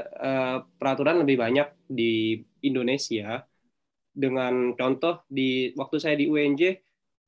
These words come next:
itu harus pakai seragam dari mulai rambut rapi, sisir,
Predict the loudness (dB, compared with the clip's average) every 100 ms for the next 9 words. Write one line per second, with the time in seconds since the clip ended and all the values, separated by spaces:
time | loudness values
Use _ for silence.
0 | _ _ _ _ _ _ _ _ _ _
1 | _ _ -8 -4 0 0 0 -2 -4 -6
2 | -2 -2 -2 -4 -6 -4 -6 -6 -6 -6
3 | -6 -6 -8 -10 -12 -14 _ _ _ _
4 | _ _ _ -8 -4 -2 -2 -4 _ _
5 | -8 -6 -4 -4 -4 -6 -4 -4